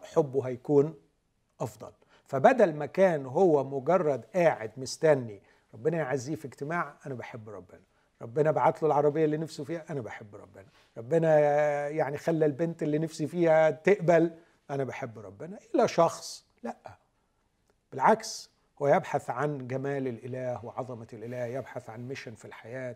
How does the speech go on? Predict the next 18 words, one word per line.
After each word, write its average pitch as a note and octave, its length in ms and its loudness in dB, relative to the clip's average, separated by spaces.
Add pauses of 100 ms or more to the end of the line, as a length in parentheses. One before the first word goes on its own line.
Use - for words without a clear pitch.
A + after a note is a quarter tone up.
يبحث B2 320 -14
كيف C3 260 -12
يعمل A#2 420 -12
مع G#2+ 180 -16
الله، B2 280 -10
يبحث B2 360 -12
عن G#2+ 120 -18
شيء A#2 360 -8 (100)
أبدي. B2 340 -8 (340)
انتقل E3+ 480 -10 (180)
نقلة E3+ 340 -12
كبيرة D#3+ 400 -12
جدًا D#3+ 340 -12
وبقي C#3+ 260 -4
يحب A#3 480 -2
ربنا، C3+ 480 -8 (280)
مش D3+ 140 -12
عشان B2+ 340 -12